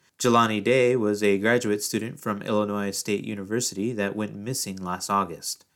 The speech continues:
His body was discovered in the Illinois River but was not identified for nineteen days after it was found. Day's family continued their search during that time.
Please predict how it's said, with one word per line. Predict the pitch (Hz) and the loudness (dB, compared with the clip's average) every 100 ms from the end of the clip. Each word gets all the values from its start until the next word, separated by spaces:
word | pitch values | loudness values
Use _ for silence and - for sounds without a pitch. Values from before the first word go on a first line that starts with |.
| _ _ | _ _
His | - 110 | -4 0
body | 110 120 135 | 6 6 6
was | 107 101 98 | 6 4 2
discovered | 101 - 127 120 101 | -2 2 2 2 0
in | 104 110 98 | 0 -6 -4
the | 98 113 | -2 0
Illinois | 107 101 92 | 0 0 -2
River | 95 131 104 110 | 2 2 2 2
but | 107 95 | 0 -2
was | 95 92 95 | -2 -6 -2
not | 107 - | -2 -2
identified | - 98 104 123 - 98 87 82 | -6 -8 -6 -6 -8 -8 -10 -10
for | - | -10
nineteen | 90 92 104 - 104 95 | -8 -6 -6 -8 -10 -6
days | 101 104 87 | -2 0 -2
after | 87 82 92 | -8 -12 -10
it | 82 | -8
was | 87 | -10
found. | - 95 85 78 _ _ _ - | -10 -10 -10 -16 _ _ _ 4
Day's | 110 104 - | 6 6 4
family | 120 123 110 | 2 2 0
continued | 110 107 95 135 135 104 | -2 -4 -2 0 0 2
their | 101 | 2
search | 95 101 90 - | 2 -2 -4 -6
during | 92 85 | -8 -10
that | 82 78 - | -12 -14 -14
time. | 92 85 | -12 -12